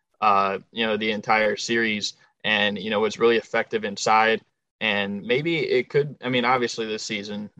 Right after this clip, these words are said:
you know, winning a championship is the end, end all be all. So, of course, you know, winning a championship would still be great for everyone. But in terms of, like, long term, this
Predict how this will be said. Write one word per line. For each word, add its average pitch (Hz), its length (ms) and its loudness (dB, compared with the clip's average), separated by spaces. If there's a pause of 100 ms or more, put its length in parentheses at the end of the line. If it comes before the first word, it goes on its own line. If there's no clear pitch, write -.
you 113 80 -12
know, 104 120 -6 (300)
winning 143 240 2
a 120 40 2
championship 123 500 -2
is 113 80 -10
the 110 120 -6
end, 110 260 -4 (220)
end 123 200 2
all 117 160 8
be 113 240 0
all. 104 280 0 (280)
So, 107 500 2
of 113 140 -6
course, 120 300 2
you 117 60 -8
know, 107 140 -4
winning 110 260 -2
a 104 40 -8
championship 107 520 -6
would 101 120 -12
still 107 160 -2
be 107 140 -6
great 107 340 -4
for 110 100 -2
everyone. 104 440 -2 (400)
But 123 100 2
in 123 100 2
terms 143 200 0
of, 139 60 6
like, 123 100 6
long 139 340 2
term, 113 320 -2
this 127 280 -4